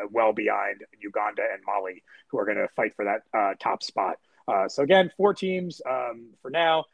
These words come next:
There will be a couple more probably in the next day or so, uh, a couple days as they finish up the fourth games of qualifying,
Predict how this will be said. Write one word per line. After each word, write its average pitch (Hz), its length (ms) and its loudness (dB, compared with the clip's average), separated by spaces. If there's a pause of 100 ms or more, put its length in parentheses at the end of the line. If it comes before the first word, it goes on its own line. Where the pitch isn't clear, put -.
(180)
There 135 100 -4
will 143 140 4
be 139 120 -2
a 135 60 -2
couple 143 260 -2
more 131 240 -4
probably 120 360 -2
in 113 80 -10
the 113 60 -12
next 113 300 -10
day 180 140 8
or 170 120 4
so, 156 440 -2
uh, 120 240 -6
a 101 40 -12
couple 123 240 -12
days 120 320 -10
as 110 80 -20
they 110 200 -10
finish 117 260 -10
up 117 200 -6
the 107 160 -18
fourth 123 240 -4
games 117 300 -6
of - 80 -20
qualifying, 104 640 -2